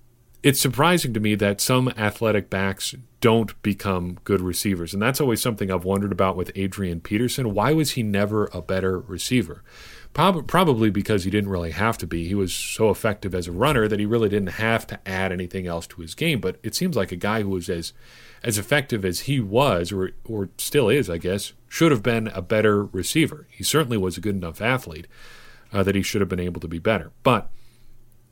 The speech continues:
um, that's just an aside. I think that Dillon probably can figure it out, and all reports out of, out of Boston College and the people who have watched him in practice and stuff there seem to indicate that's something he's going to be able to do. But,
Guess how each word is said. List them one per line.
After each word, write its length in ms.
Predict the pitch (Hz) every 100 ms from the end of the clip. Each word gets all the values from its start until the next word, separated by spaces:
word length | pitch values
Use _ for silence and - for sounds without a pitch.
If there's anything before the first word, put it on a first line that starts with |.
| _ -
um, 300 | 120 107 98
that's 260 | 90 110 -
just 240 | 120 -
an 80 | 95
aside. 460 | 87 - 101 82 82
I 100 | 95
think 320 | - 95 -
that 200 | 95 85 - _ _ - -
Dillon 420 | 117 104 90 87 - -
probably 480 | - 101 95 87 85
can 280 | - 107 95
figure 300 | - 87 85
it 80 | 90
out, 260 | 98 80
and 260 | 95 85 85 - - - -
all 220 | 110 110
reports 420 | 95 - 104 -
out 140 | 95
of, 180 | 90 80 -
out 140 | 104
of 100 | 95
Boston 380 | 82 95 87 92
College 380 | 85 90 90 90
and 80 | 90
the 40 |
people 280 | 92 98 98
who 60 | 85
have 100 | 95
watched 260 | 92 -
him 100 | 87
in 100 | 82
practice 420 | - 92 90 90 -
and 100 | 80
stuff 280 | - 78
there 260 | - 82 82 - - - - -
seem 240 | - 120
to 60 | 95
indicate 460 | 98 95 - 92
that's 200 | 92 87
something 300 | - 87 90
he's 220 | 80 87 80
going 320 | 87 82 82
to 260 | - 80
be 220 | 78 82 78
able 320 | 76 78 78 - - - - -
to 100 | 107
do. 300 | 143 107 - - -
But, 320 | 143 123